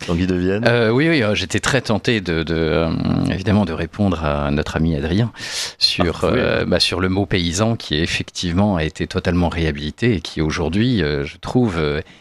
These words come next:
Speaker 2: illustre une pratique. C'est-à-dire que pour éviter de le galvauder, effectivement, on ne l'applique pas à l'agriculture intensive,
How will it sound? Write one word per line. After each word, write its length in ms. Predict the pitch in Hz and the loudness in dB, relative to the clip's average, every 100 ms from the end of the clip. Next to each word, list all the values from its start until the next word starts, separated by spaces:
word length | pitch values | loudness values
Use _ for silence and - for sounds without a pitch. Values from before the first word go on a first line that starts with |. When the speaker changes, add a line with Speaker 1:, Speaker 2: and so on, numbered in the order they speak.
| _ - | _ -2
Speaker 2:
illustre 640 | 101 110 143 - - - - - | 2 2 0 -2 -4 -4 -6 -2
une 300 | 90 87 85 | 2 2 2
pratique. 640 | 127 90 - 151 - - - - - - _ | -2 -4 -2 -2 -2 -4 -4 -10 -20 -20 _
C'est-à-dire 360 | - 90 87 | -4 0 0
que 100 | - | -2
pour 200 | 82 85 90 | -6 -2 -2
éviter 520 | 82 82 117 98 80 - | -2 0 0 0 -4 -12
de 160 | 131 | -6
le 180 | 82 78 | -2 -2
galvauder, 640 | 76 87 78 85 78 131 131 120 | 0 0 0 -2 0 0 -2 -6
effectivement, 460 | - 90 90 107 | -10 -6 0 2
on 60 | 98 | 2
ne 80 | 76 | 0
l'applique 360 | 80 - 87 | -2 -4 -8
pas 340 | - 110 110 98 | -2 0 0 -4
à 360 | - - - - | -4 -4 -4 -4
l'agriculture 800 | 76 92 87 90 - 87 - 87 | -2 -2 -2 -6 -6 -8 -2 -2
intensive, 640 | 76 76 76 - 131 110 | -2 -2 -2 0 0 0